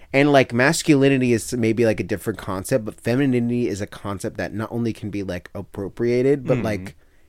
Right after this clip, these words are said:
Speaker 1: can be, but, like, it's, like, believed. Like, maybe, like,
Speaker 2: Yeah.
Speaker 1: the standards for women are different. I don't know what that means,
Speaker 2: Maybe
Speaker 1: but something
Speaker 2: it's just, like, more costumey. And if you have all the ingredients of looking like a woman, like lipstick,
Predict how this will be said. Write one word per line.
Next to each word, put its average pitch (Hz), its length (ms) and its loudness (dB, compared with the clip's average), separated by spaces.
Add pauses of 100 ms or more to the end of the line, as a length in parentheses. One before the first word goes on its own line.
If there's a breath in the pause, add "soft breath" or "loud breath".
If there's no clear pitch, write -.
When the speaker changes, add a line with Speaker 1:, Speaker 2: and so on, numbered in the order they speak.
(220)
Speaker 1:
can 120 340 0
be, 110 560 0 (560)
but, 117 240 -2
like, 120 180 0
it's, 123 200 -4
like, 110 180 -2
believed. 104 600 0
Like, 107 260 -4
maybe, 120 260 0
like, 131 120 4
Speaker 2:
Yeah. 147 80 2
Speaker 1:
the 113 80 0
standards 113 500 -4
for 113 160 -6
women 110 240 -4
are 95 80 -4
different. 104 380 -8
I 127 100 0
don't 185 140 0
know 156 100 4
what 156 160 6
that 131 160 2
means, 120 420 -2
Speaker 2:
Maybe 135 120 2
Speaker 1:
but 143 80 -6
something 170 320 0
Speaker 2:
it's 131 100 -2
just, - 0 -
like, 190 240 -6
more 127 240 -4
costumey. 117 1400 -4
And 127 100 0
if 131 120 0
you 135 100 -4
have 120 260 0
all 110 240 2
the 117 180 -2
ingredients 98 760 -4
of 104 100 2
looking 98 300 -4
like 98 180 -4
a 107 60 -4
woman, 92 480 -2
like 98 200 -8
lipstick, - 800 -6